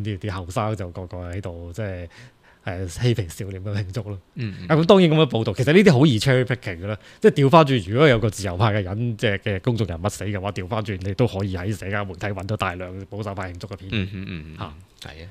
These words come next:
Speaker 1: 即係呢啲嘢就自己自重咯，其實係。
Speaker 2: 嗯哼。
Speaker 1: 嚇。
Speaker 2: 因為我哋收唔收呢一張就都係講
Speaker 1: 啊，係啊，係啊，
Speaker 2: 自己冇關係。
Speaker 1: 呢個，呢個都有，即係呢個早少少開始去傳咗個名啦。
Speaker 2: 啊。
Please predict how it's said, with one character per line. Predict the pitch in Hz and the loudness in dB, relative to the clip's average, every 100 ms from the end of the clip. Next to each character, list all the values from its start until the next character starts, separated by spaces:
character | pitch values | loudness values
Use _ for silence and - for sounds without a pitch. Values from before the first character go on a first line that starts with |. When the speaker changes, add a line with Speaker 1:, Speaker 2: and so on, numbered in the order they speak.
| 104 | -6
Speaker 1:
即 | 139 | -2
係 | |
呢 | 120 | 0
啲 | 127 123 104 | 0 0 -2
嘢 | |
就 | 98 | -4
自 | - 95 | -10 -6
己 | 110 | -6
自 | 95 90 | -6 -8
重 | 90 101 | -6 -2
咯， | 95 | -2
其 | |
實 | 85 | -4
係。 | 82 | -8
Speaker 2:
嗯 | 82 98 _ _ _ _ _ _ _ - | -10 -14 _ _ _ _ _ _ _ -16
哼。 | 85 | -16
Speaker 1:
嚇。 | 78 _ - - - - - _ _ _ _ _ _ _ _ _ _ _ _ _ _ _ _ _ _ _ _ - | -16 _ -20 -20 -16 -16 -18 _ _ _ _ _ _ _ _ _ _ _ _ _ _ _ _ _ _ _ _ -16
Speaker 2:
因 | 143 | -10
為 | |
我 | 110 | -10
哋 | 87 | -8
收 | 107 | -10
唔 | 90 | -10
收 | 87 | -10
呢 | 85 | -10
一 | |
張 | 85 80 73 - | -12 -14 -16 -18
就 | 73 69 - | -18 -18 -16
都 | - | -14
係 | 78 | -12
講 | 73 73 76 | -12 -14 -8
Speaker 1:
啊， | 135 | -6
係 | 104 101 | -4 -4
啊， | 101 | -2
係 | |
啊， | 95 87 | -4 -6
Speaker 2:
自 | 110 | -6
己 | 135 | -2
冇 | |
關 | 107 | 0
係。 | |
Speaker 1:
呢 | 98 | 0
個， | 107 | -2
呢 | 104 87 | -2 -4
個 | |
都 | 90 110 | -4 -4
有， | 85 90 90 | -6 -8 -2
即 | 143 | 0
係 | |
呢 | 139 | 2
個 | 139 | 2
早 | 95 131 | 2 -2
少 | 117 | 0
少 | 117 113 | -2 -2
開 | 110 120 | 0 -2
始 | 107 101 95 | -2 -8 -10
去 | 90 - | -12 -14
傳 | 82 80 82 | -16 -18 -12
咗 | 95 | -8
個 | 90 | -8
名 | 85 80 82 | -10 -14 -14
啦。 | |
Speaker 2:
啊。 | 87 | -16